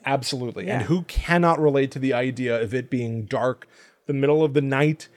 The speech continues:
Speaker 1: you woke up, you don't even know what time it is.
Speaker 2: Yeah.
Speaker 1: And you're like, "What? What is going on?" And,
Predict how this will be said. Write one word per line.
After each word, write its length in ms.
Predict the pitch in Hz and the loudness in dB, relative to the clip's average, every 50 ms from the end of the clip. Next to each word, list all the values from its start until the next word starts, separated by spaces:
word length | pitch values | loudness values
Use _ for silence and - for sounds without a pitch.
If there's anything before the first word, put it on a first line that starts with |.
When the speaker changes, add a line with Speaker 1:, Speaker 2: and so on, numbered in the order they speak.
| _ _ - | _ _ -8
Speaker 1:
you 160 | 139 147 170 | -4 -2 0
woke 340 | 151 156 165 160 151 - 170 | 2 2 2 2 2 2 2
up, 180 | 160 147 127 | 2 2 2
you 60 | 135 175 | 2 0
don't 60 | 196 | 0
even 120 | 202 170 143 | 2 2 2
know 80 | 147 | 2
what 180 | 139 135 - - | 2 0 -2 -10
time 440 | - - - - 117 120 135 147 170 | -18 -20 -16 -12 -8 -4 -2 0 0
it 80 | 175 | 2
is. 380 | 180 180 180 180 190 185 180 175 | 2 2 2 2 0 -2 -4 -4
Speaker 2:
Yeah. 220 | 190 190 - - - - _ _ _ _ | -4 -4 -6 -6 -12 -16 _ _ _ _
Speaker 1:
And 80 | 139 139 | -4 -2
you're 60 | 139 | -2
like, 140 | 127 104 98 | -2 -4 -6
"What? 320 | 95 110 170 233 247 226 | -6 -6 -4 -2 -2 -2
What 100 | 165 190 | -2 -4
is 80 | 214 175 | -4 -6
going 260 | - 165 175 196 175 | -6 -6 -6 -4 -4
on?" 220 | 170 175 208 220 208 - - - - - - - | -4 -4 -4 -6 -6 -10 -16 -20 -20 -10 0 2
And, 280 | 160 156 151 139 120 | 4 4 4 2 -2